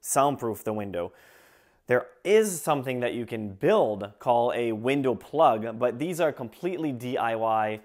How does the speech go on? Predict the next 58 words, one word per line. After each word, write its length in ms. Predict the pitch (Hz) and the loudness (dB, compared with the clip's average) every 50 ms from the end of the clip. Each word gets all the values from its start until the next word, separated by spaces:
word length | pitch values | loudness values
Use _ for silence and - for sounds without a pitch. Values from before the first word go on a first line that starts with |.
| - _ - | -16 _ -12
window 320 | 110 113 123 120 113 110 | -6 -4 -4 -2 -2 -4
plugs. 400 | 104 - 104 98 95 92 92 - - - | -4 -2 -2 -4 -4 -4 -8 -14 -14 -10
The 120 | 107 117 | -10 -8
thing 260 | 113 - 185 214 208 175 | -4 -2 -2 0 2 2
is, 200 | 151 151 143 139 | 0 0 0 -2
I 300 | - - 120 120 120 113 | 0 2 2 2 2 0
did 300 | 107 127 143 156 147 135 | 0 -2 -2 -2 -4 -8
say 340 | - - 127 127 127 - | -4 -2 -2 0 0 -2
in 160 | 90 117 117 117 | -2 -4 -4 -4
one 120 | 123 135 | -2 -2
of 60 | 143 | -2
my 140 | 143 131 117 | -2 -2 -4
previous 380 | - - - 123 120 127 110 110 | -6 -6 -6 -4 -4 -4 -4 -2
videos 340 | 117 110 113 113 120 117 | -2 -2 0 0 0 0
that 100 | 110 113 | 0 0
I 140 | 104 104 104 | 0 2 0
would 320 | 104 101 110 110 104 98 95 | 0 -2 -4 -6 -6 -6 -4
build 260 | 120 143 170 196 170 | 0 0 0 2 0
one 340 | 165 165 160 156 151 151 143 | 0 -2 0 -2 -2 -4 -6
and 340 | - - 123 120 120 120 | -6 -6 -8 -6 -6 -6
I 160 | 117 117 113 113 | -4 -4 -4 -4
would 260 | 113 117 117 110 107 | -4 -4 -4 -6 -6
make 180 | 117 120 113 | -8 -8 -8
a 60 | 120 110 | -8 -6
video 300 | 113 110 110 107 101 95 | -6 -6 -6 -4 -6 -6
of 100 | 92 98 | -4 -6
it. 100 | 98 - | -6 -4
I 140 | - 110 113 | -4 -4 -4
did 300 | 117 117 - 180 196 147 | -4 -2 -2 -2 -2 -2
build 220 | 120 120 110 113 107 | -2 -2 -2 -2 -4
one 300 | 107 107 107 107 107 - | -4 -4 -4 -4 -6 -8
and 240 | - 104 110 110 | -8 -8 -8 -8
it 140 | 110 - 101 | -10 -10 -10
just, 280 | 110 131 139 143 - - | -6 -6 -6 -6 -6 -4
the, 220 | 127 120 110 104 - _ _ _ _ _ - | -2 -2 -2 -4 -8 _ _ _ _ _ -2
the 80 | 139 143 | 0 0
results 540 | 143 135 - 165 165 180 185 156 - - | 0 2 4 4 4 4 4 0 -4 -8
weren't 300 | 123 131 135 143 147 - - | -6 -6 -4 -6 -6 -8 -8
as 320 | 120 127 127 127 113 110 | -6 -4 -4 -4 -6 -10
good 340 | 104 104 120 120 123 127 123 - | -10 -6 -4 -2 -2 -2 -2 -4
as 240 | - 113 117 113 117 | -4 -4 -4 -2 -2
I 140 | 117 110 104 | -2 -2 -2
thought 340 | 104 - - 107 110 - 113 | -4 -4 -2 -2 -2 -2 -4
they 80 | 123 | -6
would 180 | 127 131 131 131 | -6 -6 -6 -6
be. 160 | 139 139 139 | -6 -8 -8
So 240 | 139 - 123 117 - | -6 -4 -4 -4 -4
I 160 | - 113 113 | -4 -4 -4
am 320 | 117 123 135 135 131 131 135 _ _ _ _ _ | -4 -6 -6 -8 -10 -12 -14 _ _ _ _ _
thinking 420 | - - 147 156 147 165 160 156 151 | -8 -6 -4 -4 -2 -2 -4 -4 -4
of 480 | - - 127 127 127 123 117 110 107 | -2 0 2 2 2 2 0 -4 -8
just 220 | 107 123 123 - - - | -8 -10 -10 -10 -8 -4
adding 380 | 104 113 120 123 127 127 120 | -2 -2 -2 -2 -4 -6 -6
different 320 | 110 117 - - 117 113 107 | -6 -6 -6 -8 -10 -8 -6
types 220 | 110 110 110 - | -6 -6 -6 -6
of 100 | 120 110 | -8 -8
material. 420 | 107 104 - 123 123 127 131 120 | -8 -8 -6 -6 -4 -2 -2 -2
I'm 260 | 120 110 107 104 101 | -2 -4 -4 -6 -10